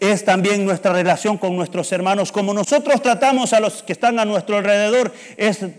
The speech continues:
es nuestra relación con Dios también. Porque todos los que están acá, yo creo y pienso que la mayoría hemos aceptado al Señor Jesucristo.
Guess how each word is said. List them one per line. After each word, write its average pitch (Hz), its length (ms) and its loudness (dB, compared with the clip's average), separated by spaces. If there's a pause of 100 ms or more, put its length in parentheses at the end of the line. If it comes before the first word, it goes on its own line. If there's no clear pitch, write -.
es 190 120 -4
nuestra 202 300 0
relación 196 380 0
con 214 160 -2
Dios 208 180 -2
también. 214 340 -2 (220)
Porque 170 240 -2
todos 262 240 4
los 240 120 2
que 208 100 -4
están 202 260 2
acá, 226 400 6
yo 160 280 -2
creo 202 520 2 (180)
y 160 80 0
pienso 233 380 0
que 202 100 0
la 180 80 6
mayoría 226 500 4
hemos 220 220 0
aceptado 202 420 2
al 196 80 0
Señor 185 240 -4
Jesucristo. 180 600 -6